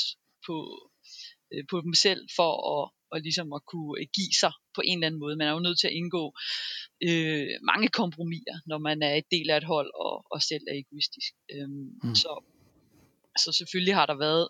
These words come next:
Speaker 1: øh, noget undervejs, men, men jeg er sikker på, at, at, øh, at det også har været en af grundene til, at,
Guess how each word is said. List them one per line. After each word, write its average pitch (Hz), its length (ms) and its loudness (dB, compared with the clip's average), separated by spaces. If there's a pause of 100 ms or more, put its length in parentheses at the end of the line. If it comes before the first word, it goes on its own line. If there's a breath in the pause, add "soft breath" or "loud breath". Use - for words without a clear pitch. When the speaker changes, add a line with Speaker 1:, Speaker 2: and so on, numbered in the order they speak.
(140)
Speaker 1:
øh, 151 200 0
noget 156 300 -2
undervejs, 151 600 2
men, 165 240 -4
men 143 160 -8
jeg - 80 4
er - 160 0
sikker 185 160 -2
på, 175 220 -2
at, - 180 -2 (760 loud breath)
at, 143 240 -4
øh, 147 340 -4
at - 140 -6
det 165 140 4
også 170 220 6
har 170 60 6
været 160 280 4 (100)
en 185 200 2
af 156 100 -2
grundene 220 320 6
til, 147 300 0 (160)
at, 135 200 0